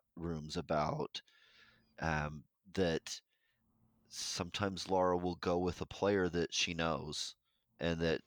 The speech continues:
y-, you know, there's a reliable history on, um, and, and she'll start the players who are the, the fixtures in those positions. And it's, it's hard to say that, I mean, there's so much value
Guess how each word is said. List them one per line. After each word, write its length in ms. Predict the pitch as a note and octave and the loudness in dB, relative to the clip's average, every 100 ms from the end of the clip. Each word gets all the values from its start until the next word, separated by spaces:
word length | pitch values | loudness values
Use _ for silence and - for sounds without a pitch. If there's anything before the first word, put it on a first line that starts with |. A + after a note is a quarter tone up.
| - | -12
y-, 460 | - - C#2 D#2+ - | -12 -10 -6 -6 -4
you 120 | E2+ | -4
know, 180 | D2+ D#2 | -2 0
there's 200 | E2 D#2+ | 0 0
a 60 | E2+ | 0
reliable 580 | E2 D#2+ E2+ F2 D#2+ | 2 2 2 2 0
history 540 | D2+ F2+ F#2 - E2+ D2+ | -2 0 0 -2 -2 -2
on, 420 | D2 C2 B1+ D2+ _ - _ - | -4 -4 -6 -10 _ -20 _ -6
um, 480 | E2 E2 D#2 D2+ D2 - | 0 2 0 -2 -8 -6
and, 280 | D#2+ E2 D#2 D#2 - - | -2 0 0 -4 -6 -2
and 240 | E2 D#2+ | -2 -2
she'll 200 | - F2 | 0 0
start 360 | - - E2+ D#2 | 0 0 0 0
the 60 | |
players 460 | - - E2 D#2+ D#2+ | -6 -2 0 0 -2
who 460 | - F2 E2 D#2+ C2 | -2 0 0 -2 -2
are 200 | D2+ D#2+ | 0 0
the, 220 | E2 D2+ - | -2 -4 -6
the 60 | |
fixtures 800 | - G#2+ - - D#2+ C2 C2+ - - - - | -4 -4 -4 -6 -6 -6 -8 -10 -14 -20 -6
in 160 | - F#2 | -2 0
those 220 | F2+ E2 | 0 -2
positions. 840 | - F2+ D#2 F2+ - D2+ C2+ C#2+ - | -2 -2 2 0 0 -2 -4 -8 -6
And 480 | D#2 D2+ D#2 D2 - - - - - - | -2 -2 -2 -6 -12 -18 -18 -16 -16 -6
it's, 280 | G2+ - - | -4 -4 -6
it's 120 | - | -4
hard 260 | - A#2+ A2 | -2 0 2
to 80 | G2 | 0
say 280 | - G#2+ A#2 | 2 2 4
that, 240 | F#2+ E2+ | 2 2
I 40 | F#2 | -2
mean, 100 | F#2+ | -2
there's 160 | F2+ | -2
so 160 | - B2+ | 0 0
much 200 | B2 - | -2 -4
value 720 | D#2 F2 F2 G#2 F#2 E2 | -2 2 4 2 0 -4